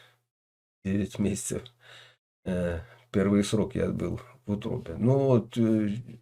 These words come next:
через те ми всі практично зеки,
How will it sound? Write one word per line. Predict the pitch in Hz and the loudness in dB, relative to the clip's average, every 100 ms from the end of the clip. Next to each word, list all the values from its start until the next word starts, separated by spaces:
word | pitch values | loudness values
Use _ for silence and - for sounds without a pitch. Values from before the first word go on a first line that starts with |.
| _ _ _ _ - 113 _ _ _ _ _ _ - | _ _ _ _ -16 -16 _ _ _ _ _ _ 0
через | 127 127 123 | 4 4 6
те | 147 127 | 8 10
ми | 113 131 135 | 8 6 4
всі | 104 170 | 2 2
практично | 135 - 107 - 107 - 110 | 2 2 0 2 0 2 0
зеки, | 123 123 120 - | 4 4 4 -10